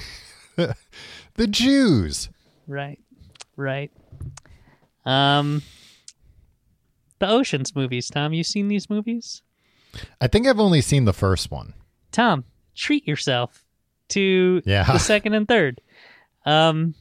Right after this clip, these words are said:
Speaker 1: Should I spoil myself with the <laughs> second and third?
Speaker 2: Tom, I want you to spoil it. Tom, you will be spoiled. I realized why, uh,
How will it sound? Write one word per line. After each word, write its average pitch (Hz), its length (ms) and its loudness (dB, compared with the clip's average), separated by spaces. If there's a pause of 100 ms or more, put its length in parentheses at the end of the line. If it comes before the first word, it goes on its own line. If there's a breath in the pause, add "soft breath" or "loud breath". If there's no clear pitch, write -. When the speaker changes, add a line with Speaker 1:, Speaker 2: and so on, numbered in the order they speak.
(480)
Speaker 1:
Should 147 260 4
I 123 120 6
spoil 123 600 2
myself 131 500 0
with 131 120 -2
the - 100 4
<laughs> - 20 4
second - 440 2
and 120 120 -2
third? 127 280 0
Speaker 2:
Tom, 175 200 -2
I 180 80 2
want 185 120 0
you 185 80 0
to 170 80 -2
spoil 147 420 0
it. 147 140 -6
Tom, 190 280 2 (300)
you 180 460 -2
will 202 300 6
be 190 140 0
spoiled. 139 400 -2 (480 loud breath)
I 196 120 4
realized 233 420 4
why, 196 320 6
uh, 175 580 4